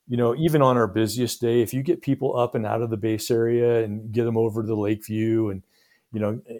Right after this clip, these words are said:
get them into exploring where they wanna do the, the mountain, for the most part, kinda swallows people up. And even on our busiest day, you, you've kinda, you've, you've got an experience where you're enjoying it with you and your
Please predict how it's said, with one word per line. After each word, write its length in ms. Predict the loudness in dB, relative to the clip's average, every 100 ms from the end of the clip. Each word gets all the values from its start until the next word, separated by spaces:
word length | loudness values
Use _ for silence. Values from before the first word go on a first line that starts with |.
| -12
get 140 | -4 -2
them 160 | 0
into 480 | 0 2 2 2 -2 -8
exploring 600 | -8 -6 0 2 2 0
where 120 | 0
they 120 | -2
wanna 260 | -2 -4 -4
do 240 | 0 0
the, 280 | 0 -4 -4
the 100 | -4
mountain, 500 | -2 -2 -2 -10 -12 _ _ _ _ _ -20 -4
for 100 | 0
the 80 | 6
most 260 | 4 4
part, 320 | 2 2 0 _ -6
kinda 360 | -2 -2 -4 -6
swallows 500 | -2 6 6 6 2
people 360 | 0 -2 0 0
up. 260 | 0 0
And 260 | -4 -4 -2
even 180 | -2 0
on 100 | 0
our 100 | 0
busiest 420 | 0 -2 -6 -2
day, 420 | -2 0 -4 -8 _ _ _ _ _ -20
you, 120 | -16 -12
you've 200 | -10 -6
kinda, 380 | -2 0 0 -2 -10
you've, 180 | -14 -12
you've 160 | -10 -2
got 120 | -2
an 100 | -2
experience 600 | -6 -6 -2 -2 -2 -6
where 100 | -4
you're 300 | -2 -2 -6 _
enjoying 440 | -10 -2 0 0 0
it 160 | -4 -6 -20 _ _ _ _ _ _
with 240 | -2 -2 0
you 240 | 4 4
and 100 | 4
your 320 | 0 -2 -4